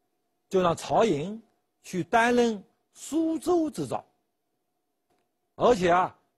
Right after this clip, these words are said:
专门关照曹寅，说你一定要把孙氏带在身边，亲自照顾，亲自供养，缓解你们家的矛盾。曹寅到，在苏州啊，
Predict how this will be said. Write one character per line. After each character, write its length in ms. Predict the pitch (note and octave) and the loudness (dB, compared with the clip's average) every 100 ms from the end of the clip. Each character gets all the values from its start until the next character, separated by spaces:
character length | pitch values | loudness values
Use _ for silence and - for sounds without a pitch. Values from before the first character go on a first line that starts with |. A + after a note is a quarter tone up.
| _ | _
专 320 | C4+ D4 E4+ | 0 2 2
门 200 | F4+ A3 | 0 -2
关 280 | G3 F#3+ E3 | 0 0 0
照 340 | D3+ C3+ A#2 _ _ | 0 -2 -4 _ _
曹 180 | - E3+ | -4 -2
寅， 180 | C#3+ F#2+ _ _ _ _ | -2 -8 _ _ _ _
说 120 | - | -6
你 200 | G3+ E3 | -4 -4
一 120 | F#3 C4+ | -4 -2
定 260 | E4 C4+ | 0 2
要 160 | A#3 G#3+ | 2 2
把 360 | C3+ C3 D#3 - _ _ _ _ | 0 -2 -4 -8 _ _ _ _
孙 380 | - D4 D4+ | -10 -6 -6
氏 260 | C#4+ C4+ F3 _ _ _ | -6 -8 -10 _ _ _
带 140 | - A3 | -2 -2
在 120 | G3+ | 0
身 180 | A3+ C4 | 0 0
边， 240 | D#4 C#4 _ _ _ _ _ _ | 0 -2 _ _ _ _ _ _
亲 440 | - D4 G4 G4+ | -4 0 0 0
自 160 | C4 A3 | -4 -2
照 260 | C#4+ G#3+ | 2 2
顾， 220 | D3 C3+ - _ _ _ _ _ _ _ _ _ _ | 0 -12 -12 _ _ _ _ _ _ _ _ _ _
亲 260 | - B3 C4+ | -6 -2 -2
自 140 | G#3+ | -2
供 180 | A3 A3 | 0 0
养， 160 | D3 - _ _ _ _ _ _ _ _ _ _ _ | 0 -6 _ _ _ _ _ _ _ _ _ _ _
缓 400 | - D3 D#3 A3 | -10 -2 -2 0
解 300 | E3 C3 B2 _ _ | -2 -2 -4 _ _
你 120 | C3 | -10
们 120 | C3+ | -6
家 120 | C#3 | -4
的 80 | C3+ | -4
矛 160 | A2+ G#2+ | -6 -8
盾。 140 | B2 _ _ _ _ _ _ _ _ _ _ _ _ _ _ _ _ _ _ _ _ _ _ _ _ _ _ _ _ _ _ | -10 _ _ _ _ _ _ _ _ _ _ _ _ _ _ _ _ _ _ _ _ _ _ _ _ _ _ _ _ _ _
曹 180 | D3 | -2
寅 180 | F3+ D3+ | -2 -6
到， 340 | C3 D#3 C#3 B2 | -6 -4 -4 -8
在 200 | - D#3+ | -6 -6
苏 160 | - E3+ | -4 -4
州 120 | E3 | -2
啊， 200 | C#3 | -2